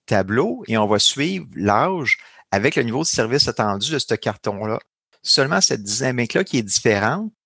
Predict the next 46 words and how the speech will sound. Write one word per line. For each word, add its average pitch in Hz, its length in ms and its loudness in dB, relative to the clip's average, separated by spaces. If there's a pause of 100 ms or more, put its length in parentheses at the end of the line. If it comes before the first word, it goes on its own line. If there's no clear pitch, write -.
(200)
en 98 140 2
limitant 131 560 2
le 156 80 -4
nombre 131 200 -4
de 110 60 2
cartons 127 460 -2
qui - 100 -6
sont 110 120 -2
dans 98 80 0
le 98 60 0
tableau, 104 480 0 (380)
je 117 320 2
crois 139 340 -2
que - 140 -2
ça 101 180 2
change 123 320 -2
énormément 113 460 2
la 120 160 2
donne, 131 380 -2
pas 151 140 -2
juste 170 200 -2
pour 113 140 0
l'équipe 104 420 0
en 117 60 2
termes 107 180 0
d'exécution, 101 680 -2 (320)
mais 101 100 2
en 101 80 4
termes 131 200 2
de 120 60 2
prévisibilité 139 880 0
pour 113 140 -2
notre 101 180 0
client, 127 440 0
qui - 120 -8
maintenant, 120 240 0
on - 20 -10
peut 175 80 -2
commencer 113 380 2
à 185 40 2
lui 190 60 0
donner 139 220 0
des 147 100 0
vraies 131 200 2
réponses 143 400 0
sur 131 260 0